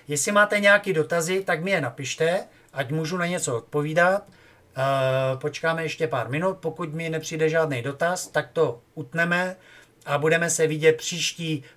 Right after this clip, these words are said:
týden v úterý, kdy vám budu prezentovat, eh, mapu ochránce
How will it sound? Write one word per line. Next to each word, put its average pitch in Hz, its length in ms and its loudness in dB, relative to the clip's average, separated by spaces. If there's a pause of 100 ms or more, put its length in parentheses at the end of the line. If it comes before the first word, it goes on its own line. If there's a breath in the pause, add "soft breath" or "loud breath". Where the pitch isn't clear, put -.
týden 151 400 2
v 123 80 -6
úterý, 170 580 0 (300 loud breath)
kdy 135 260 -4
vám 151 300 4
budu 143 220 -4
prezentovat, 156 920 2
eh, 127 400 0 (480 loud breath)
mapu 131 440 -2 (160)
ochránce 170 880 0